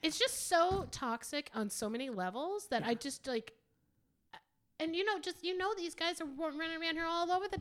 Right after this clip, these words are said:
Speaker 1: all over the place. He's,
Speaker 2: Oh,
Speaker 1: he's
Speaker 2: he
Speaker 1: not an
Speaker 2: gives
Speaker 1: isolated case. He thought that was such a cool story to tell because no one else has ever, like, gone, "Roar?"
Speaker 2: He,
Speaker 1: You know?
Speaker 2: yeah, nobody in his life
Speaker 1: Yeah.
Speaker 2: thought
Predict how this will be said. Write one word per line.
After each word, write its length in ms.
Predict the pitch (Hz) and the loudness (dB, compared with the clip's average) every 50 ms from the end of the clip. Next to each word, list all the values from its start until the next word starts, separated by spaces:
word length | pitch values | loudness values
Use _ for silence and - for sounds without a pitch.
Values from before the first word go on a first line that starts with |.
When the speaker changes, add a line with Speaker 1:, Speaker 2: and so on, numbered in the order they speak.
| - - | 0 4
Speaker 1:
all 160 | 349 403 403 | 4 6 6
over 80 | 453 508 | 4 2
the 80 | 523 523 | 0 -2
place. 360 | - - - - - - - - | 0 -2 -2 -4 -4 -6 6 12
He's, 100 | - 311 | 12 12
Speaker 2:
Oh, 80 | 254 - 554 453 | 12 12 10 6
Speaker 1:
he's 160 | 392 571 - | 4 6 8
Speaker 2:
he 100 | 302 370 | 8 8
Speaker 1:
not 120 | 554 539 | 10 10
an 60 | 427 311 | 10 12
Speaker 2:
gives 220 | 294 311 320 - | 12 10 10 8
Speaker 1:
isolated 380 | - 330 311 294 269 262 254 - | 4 2 0 0 0 -2 -4 -4
case. 280 | - 330 339 415 - - - - - - | -4 -2 -2 -2 -2 -4 -10 -18 -20 0
He 120 | - - 508 605 - - | 6 8 8 8 8 10
thought 280 | 480 494 539 554 - - | 12 12 12 12 10 8
that 100 | 381 349 | 6 4
was 120 | 349 330 | 4 0
such 200 | - - 440 - | 0 0 0 2
a 60 | - | 2
cool 240 | 330 - 415 403 392 | 0 2 2 2 2
story 320 | - - - 381 370 370 320 | 2 4 4 6 6 6 4
to 100 | 330 302 | 2 4
tell 300 | - 381 427 453 415 330 | 8 8 10 10 8 4
because 320 | 311 320 - 330 320 269 | 0 2 2 2 2 2
no 180 | 294 302 339 381 | 2 4 4 4
one 200 | 381 370 370 359 | 4 4 2 0
else 400 | 262 294 349 370 370 359 - - | 2 0 0 0 0 -2 -4 0
has 200 | 359 330 311 - | 2 2 2 2
ever, 320 | 330 254 302 294 320 320 320 - - - | 2 0 2 2 2 0 -2 -6 -10 0
like, 220 | 277 277 277 - - - _ _ _ _ _ - - _ _ _ _ _ | 0 2 2 0 -4 -12 _ _ _ _ _ -20 -20 _ _ _ _ _
gone, 240 | - 269 247 233 190 | 4 6 6 6 6
"Roar?" 300 | - - 233 480 539 392 587 659 679 719 784 855 831 679 - - - - - - - - _ _ _ _ _ _ _ - - | 4 6 8 8 10 12 12 12 12 12 10 10 8 6 2 -4 -12 -20 -20 -20 -20 -20 _ _ _ _ _ _ _ -4 0
Speaker 2:
He, 200 | 247 277 285 285 | 2 4 4 4
Speaker 1:
You 60 | 277 | 4
know? 220 | 269 285 311 359 381 | 2 2 2 6 10
Speaker 2:
yeah, 220 | 233 196 160 165 | 10 10 10 8
nobody 400 | 185 190 214 240 247 233 277 302 262 | 8 10 10 10 10 8 4 0 -2
in 240 | - - 226 226 226 | 0 2 4 4 4
his 320 | 208 202 202 208 190 170 | 6 6 4 4 4 2
life 500 | 170 160 160 156 156 165 185 202 190 - | 0 2 4 4 6 6 4 4 2 2
Speaker 1:
Yeah. 200 | 254 254 226 185 | 0 0 2 6
Speaker 2:
thought 320 | 202 190 180 - - - | 6 6 6 4 0 -6